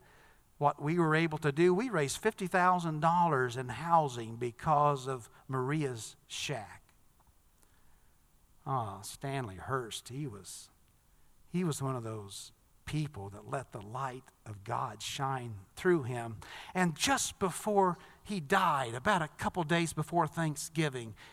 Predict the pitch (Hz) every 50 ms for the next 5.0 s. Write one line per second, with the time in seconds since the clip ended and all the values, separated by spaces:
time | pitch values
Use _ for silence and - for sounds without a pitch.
0 | - - - 208 208 196 180 156 160 - 151 139 160 185 208 208 220 220 208 196
1 | 196 202 190 151 165 - - - - - 175 175 180 180 160 180 220 233 247 -
2 | 175 196 185 160 - - - - 226 196 156 233 233 240 233 233 - 233 233 214
3 | 202 202 175 - - - - - 214 170 143 - - - - - - - _ -
4 | - 208 208 202 170 165 156 - - 131 156 185 202 190 180 156 143 143 156 151